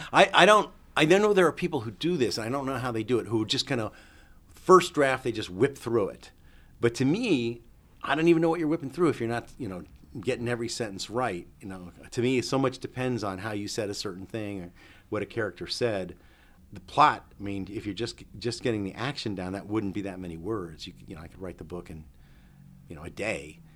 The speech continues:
if it were that, if we're just getting the action down. So I'm really slow, but when I'm done with the se-, you know, that sentence, that paragraph, that chapter, I'm usually pretty much done for good. I'm, you know,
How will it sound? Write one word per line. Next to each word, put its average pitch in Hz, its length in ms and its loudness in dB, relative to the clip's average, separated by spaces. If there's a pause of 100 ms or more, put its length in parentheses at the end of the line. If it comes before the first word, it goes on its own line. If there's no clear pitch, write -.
(120)
if 98 100 -12
it 104 60 -6
were 92 120 -8
that, 87 440 0 (100)
if 104 120 -14
we're 95 80 -8
just 113 360 -2
getting 101 220 -2
the 87 120 -8
action 95 380 -12
down. 78 340 -18 (480)
So 117 340 8 (460)
I'm 143 200 0
really 135 280 6
slow, 117 680 2
but 107 80 -4
when 107 160 -4
I'm 104 120 -4
done 110 380 0
with 95 200 -8
the - 60 -20
se-, - 320 -12
you 117 100 -6
know, 85 120 -8
that 92 200 -12 (140)
sentence, 107 400 -8
that 90 180 -14
paragraph, 98 440 -6
that 90 180 -14
chapter, 95 480 -12 (240)
I'm 110 160 -2
usually 113 260 0
pretty 101 220 -8
much 98 260 -8
done 95 200 -8
for 87 120 -14
good. 87 380 -8
I'm, 87 200 -12 (120)
you 80 80 -16
know, 82 80 -18